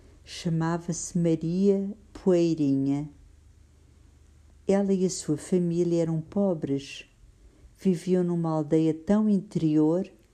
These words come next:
que acreditavam que o rio que ali passava não tinha nem fim,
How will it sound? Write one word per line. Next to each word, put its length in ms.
que 120
acreditavam 840
que 220
o 80
rio 420
que 220
ali 180
passava 880
não 240
tinha 720
nem 240
fim, 580